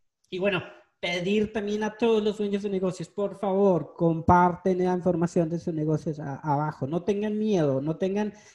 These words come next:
que Facebook nos va a bloquear. No, ahorita hay una campaña de que entre todos nos vamos a, a salir para adelante, hay que entrar. No, no, no, dejemos el miedito de bloqueos para un lado. Háganlo con toda seguridad.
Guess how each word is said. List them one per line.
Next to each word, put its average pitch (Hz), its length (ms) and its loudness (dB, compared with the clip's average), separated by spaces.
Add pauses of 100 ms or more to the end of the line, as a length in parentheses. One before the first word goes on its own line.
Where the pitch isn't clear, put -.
que 175 180 0
Facebook 214 400 0
nos 180 160 -4
va 196 80 -2
a - 20 -2
bloquear. 202 380 0
No, 190 100 -2
ahorita 202 480 4
hay 220 160 4
una 233 160 0
campaña 208 420 -2
de 196 80 0
que 165 100 -4
entre 156 200 -4
todos 240 240 4
nos 226 100 -2
vamos 214 300 -4
a, 185 200 -8 (200)
a 165 120 -6
salir 185 280 -4
para 226 140 -2
adelante, 202 500 -2
hay 165 120 -8
que 208 120 -6
entrar. 151 480 -4
No, 196 340 0
no, 190 260 -2
no, 190 240 -2
dejemos 196 440 -2
el 202 100 0
miedito 185 380 0
de 185 80 0
bloqueos 175 400 -2
para 156 140 0
un 165 120 0
lado. 120 300 -2
Háganlo 196 420 -2
con 151 220 -8
toda 214 240 6
seguridad. 185 540 2